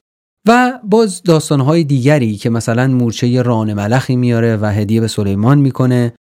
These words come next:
اه، یا می‌خواد با ران ملخ سلیمان رو و تمام لشکریانش رو پذیرایی بکنه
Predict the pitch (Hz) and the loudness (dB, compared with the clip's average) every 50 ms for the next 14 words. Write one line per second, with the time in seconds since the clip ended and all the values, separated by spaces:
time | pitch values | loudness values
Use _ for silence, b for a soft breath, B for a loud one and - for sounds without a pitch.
0 | _ _ _ 113 117 113 110 113 110 120 113 110 107 107 - 120 117 113 - - | _ _ _ -2 0 0 0 0 0 0 0 0 0 0 -2 -2 -4 -4 -2 -2
1 | 113 107 104 104 104 107 113 120 123 120 110 101 104 107 123 120 - - - 110 | -2 -2 -2 -2 -2 0 0 2 2 2 0 0 0 -2 -2 -2 -2 -2 -2 0
2 | 107 104 98 98 104 117 131 127 120 117 110 104 - - 104 110 120 123 123 110 | 0 0 -2 0 0 0 2 2 0 0 -2 -4 -4 -4 -2 0 0 2 0 0
3 | 104 98 - - 107 101 98 101 107 117 123 120 110 - - - 117 101 - 104 | -2 -4 -4 -4 -4 -2 -2 0 0 2 2 0 0 -2 -2 -4 -4 -2 -2 -4
4 | 104 101 95 101 98 95 95 104 143 156 156 147 135 - 131 127 123 120 117 117 | -4 -2 -2 -4 -4 -2 0 2 2 2 2 0 0 0 0 0 2 0 0 -4